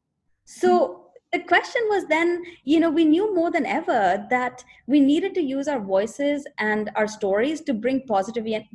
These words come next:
Speaker 1: positivity and hope into the world. Again, this was something that the M D and the marketing director of Volkswagen, you know, strongly felt.
Speaker 2: Mm-hmm.
Speaker 1: Uh, you know, that we can't do this without them. And breaking through all of the negative media that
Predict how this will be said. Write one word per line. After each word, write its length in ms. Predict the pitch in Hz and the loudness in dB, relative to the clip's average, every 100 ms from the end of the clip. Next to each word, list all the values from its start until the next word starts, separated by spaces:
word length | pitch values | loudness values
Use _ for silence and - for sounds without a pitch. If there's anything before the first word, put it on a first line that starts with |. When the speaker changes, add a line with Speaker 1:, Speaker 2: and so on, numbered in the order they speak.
| - 247 | -4 -4
Speaker 1:
positivity 460 | 269 311 285 294 262 | -2 -4 -4 -2 -2
and 60 | |
hope 220 | 226 208 208 | -2 -2 -4
into 120 | 185 | -4
the 80 | 180 160 | -4 -2
world. 200 | 151 - - 254 | -4 -4 -2 0
Again, 240 | 302 349 302 | 0 0 -2
this 120 | 320 | -2
was 120 | 262 240 | -4 -2
something 300 | 214 220 202 202 | -6 -4 -4 -2
that 120 | 190 190 - | -2 -4 -10
the 140 | 202 190 - 190 | -6 -4 -4 -6
M 80 | 190 202 | -6 -6
D 120 | 202 | -4
and 100 | 185 | -4
the 80 | 180 | -6
marketing 280 | 175 180 185 | -6 -8 -8
director 260 | 180 170 180 | -6 -6 -6
of 60 | 180 | -2
Volkswagen, 560 | 170 170 180 175 175 175 - - | -4 -2 -4 -2 -2 -4 -12 -6
you 80 | 208 | -2
know, 100 | 202 208 | -2 0
strongly 400 | 226 233 262 277 277 | -2 0 0 -2 -2
felt. 240 | 381 480 - _ - - | -4 -4 -12 _ -20 -2
Speaker 2:
Mm-hmm. 40 | 233 214 | 4 6
Speaker 1:
Uh, 360 | 208 208 208 - - | 6 6 4 2 -2
you 80 | 208 | -6
know, 100 | 202 208 | -4 -4
that 120 | 190 - - | -6 -10 -12
we 100 | 214 | -6
can't 240 | 220 220 214 | -4 -2 -2
do 40 | 214 | -4
this 100 | 202 | -4
without 260 | 190 214 - | -2 -2 -2
them. 100 | 320 359 - - - | -4 -4 -10 -14 0
And 180 | 277 240 | 2 2
breaking 300 | 294 302 403 | 0 -2 -4
through 160 | 381 | -2
all 120 | 311 311 | 0 0
of 40 | 311 | 0
the 80 | 233 196 | 2 0
negative 300 | 202 269 262 240 | 0 0 2 0
media 300 | 254 277 320 | 0 0 0
that 140 | 294 | -2